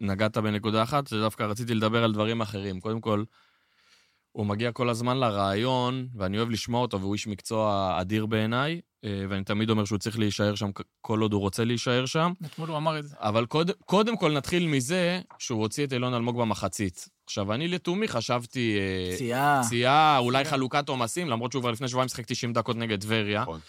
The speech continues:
Speaker 1: זאת אומרת, הוא כבר בכושר. ואז הוא מגיע, ו-, ולפני ששואלים אותו, הוא כבר מדבר על זה. עכשיו, מב-, מבירורים, אילון היה אש מהחילוף הזה.
Speaker 4: מה זה בירורים?
Speaker 3: מה?
Speaker 4: אילון
Speaker 2: הוא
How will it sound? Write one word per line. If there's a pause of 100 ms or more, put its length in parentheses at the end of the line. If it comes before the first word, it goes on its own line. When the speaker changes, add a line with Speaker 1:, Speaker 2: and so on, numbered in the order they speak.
(140)
Speaker 1:
זאת
אומרת,
הוא
כבר
בכושר. (840)
ואז
הוא
מגיע,
ו-, (240)
ולפני
ששואלים
אותו,
הוא
כבר
מדבר
על
זה.
עכשיו,
מב-, (100)
מבירורים, (420)
אילון
היה (100)
אש
מהחילוף
הזה.
Speaker 4:
מה
זה
בירורים?
Speaker 3:
מה?
Speaker 4:
אילון
Speaker 2:
הוא